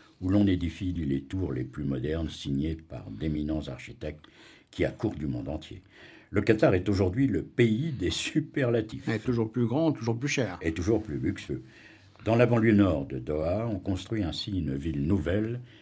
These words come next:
Speaker 1: qui pourra accueillir deux cent mille habitants. La ville,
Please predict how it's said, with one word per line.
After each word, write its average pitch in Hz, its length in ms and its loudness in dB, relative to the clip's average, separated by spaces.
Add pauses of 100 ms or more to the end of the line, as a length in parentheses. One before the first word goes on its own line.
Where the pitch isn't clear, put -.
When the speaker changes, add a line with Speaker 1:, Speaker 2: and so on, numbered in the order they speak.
(200)
Speaker 1:
qui 101 100 -6
pourra 110 300 0
accueillir 110 480 -2
deux 302 320 6
cent 135 440 -4
mille 110 280 -6
habitants. - 440 -14 (400)
La 82 120 0
ville, 110 340 2